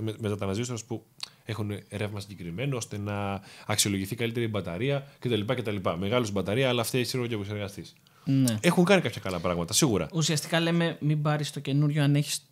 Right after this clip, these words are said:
Speaker 2: το προηγούμενο.
Speaker 1: Το προηγούμενο δεν αξίζει να αναβαθμίσεις το καινούριο. Πρέπει να
Speaker 2: Ναι.
Speaker 1: θέλεις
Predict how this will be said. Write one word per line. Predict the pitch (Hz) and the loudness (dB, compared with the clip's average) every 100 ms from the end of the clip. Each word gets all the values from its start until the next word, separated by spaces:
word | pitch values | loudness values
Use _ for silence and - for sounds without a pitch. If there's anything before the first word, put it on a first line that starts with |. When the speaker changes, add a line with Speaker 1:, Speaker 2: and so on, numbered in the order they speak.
| _ | _
Speaker 2:
το | 131 | -6
προηγούμενο. | 127 131 127 117 90 95 - | -2 0 2 2 0 -4 0
Speaker 1:
Το | 107 | 2
προηγούμενο | 104 107 135 156 156 160 | 6 6 6 6 6 4
δεν | 135 147 | 6 6
αξίζει | 113 95 | 6 0
να | 90 | -6
αναβαθμίσεις | 85 82 82 - | -6 -8 -10 -12
το | |
καινούριο. | 80 80 76 78 | -10 -10 -10 -10
Πρέπει | 76 139 127 | -6 -2 2
να | |
Speaker 2:
Ναι. | 123 | 2
Speaker 1:
θέλεις | 151 156 147 | 4 4 2